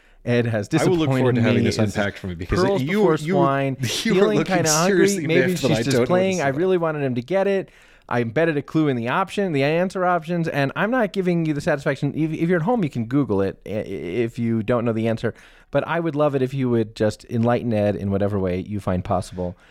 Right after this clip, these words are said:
Speaker 2: I look
Speaker 1: And,
Speaker 2: forward to
Speaker 1: uh,
Speaker 2: finding
Speaker 1: we
Speaker 2: out
Speaker 1: will
Speaker 2: 'cause I
Speaker 1: be
Speaker 2: have
Speaker 1: back
Speaker 2: no idea.
Speaker 1: next week. Um, but Ed, would you agree with me, and you can just say it with me, that indeed in Hollywood, as in life, there are simply too many Jennifers?
Speaker 2: I, I would say there are too many Jennifers in the world.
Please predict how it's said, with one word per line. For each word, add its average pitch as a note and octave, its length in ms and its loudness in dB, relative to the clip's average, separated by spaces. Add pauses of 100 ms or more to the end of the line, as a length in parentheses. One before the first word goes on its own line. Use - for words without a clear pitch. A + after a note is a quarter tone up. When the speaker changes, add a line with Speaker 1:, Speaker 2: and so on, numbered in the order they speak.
(120)
Speaker 2:
I B2 140 0
look G#2+ 140 4
Speaker 1:
And, G2+ 120 2
Speaker 2:
forward G#2 160 4
to F2+ 60 2
Speaker 1:
uh, - 20 -2
Speaker 2:
finding A#2+ 280 2
Speaker 1:
we A2 40 2
Speaker 2:
out - 40 0
Speaker 1:
will G#2 40 0
Speaker 2:
'cause G2 100 0
I G2+ 40 4
Speaker 1:
be G2 60 4
Speaker 2:
have G#2+ 80 0
Speaker 1:
back F#2+ 260 0
Speaker 2:
no F#2+ 180 -6
idea. - 220 -18 (280)
Speaker 1:
next G#2+ 380 -4
week. F2 240 -4 (360)
Um, G#2+ 280 0 (180)
but D#3+ 180 -2
Ed, E3 140 0
would G3+ 160 0
you F#3 100 0
agree C3 200 0
with B2 160 -2
me, A#2+ 140 0
and G#2+ 100 0
you A2 60 -2
can G2+ 180 -2
just G#2+ 180 -4
say A2 140 2
it E2+ 80 2
with F#2+ 160 -2
me, G2+ 100 0
that F#2 240 0
indeed G2+ 420 -2
in G2+ 140 -6
Hollywood, F#2 480 -2
as F#2 300 -10
in F#2 100 -4
life, F2+ 300 -8
there F#2 200 -4
are F2+ 200 -6
simply F2+ 360 -8
too F#2 380 -8
many F2 180 -6
Jennifers? F2+ 520 -10 (1040)
Speaker 2:
I, - 460 -8
I D#3 40 2
would F3 160 2
say D3 140 0
there B2+ 240 2
are G#2+ 80 -2
too D3+ 220 0
many C#3+ 180 2
Jennifers A2+ 520 -2
in G2 60 -8
the G2 100 -2
world. A2 560 -2